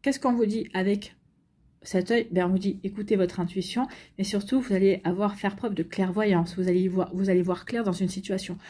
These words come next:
Vous allez voir clair aussi en vous, par rapport à vos envies, par rapport à ce que vous avez envie de construire, par rapport à ce que vous voulez, euh, réaliser, par rapport à ce que vous, vous,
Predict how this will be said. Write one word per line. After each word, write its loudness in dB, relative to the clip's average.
Vous 2
allez 6
voir 0
clair 2
aussi -2
en 2
vous, 0
par 2
rapport 4
à 8
vos 2
envies, -2
par -10
rapport -6
à 0
ce -8
que -8
vous -2
avez 2
envie 0
de -12
construire, -6
par -8
rapport -2
à -2
ce -6
que -8
vous -8
voulez, 0
euh, 6
réaliser, 4
par -2
rapport -2
à 0
ce -8
que -4
vous, 2
vous, 0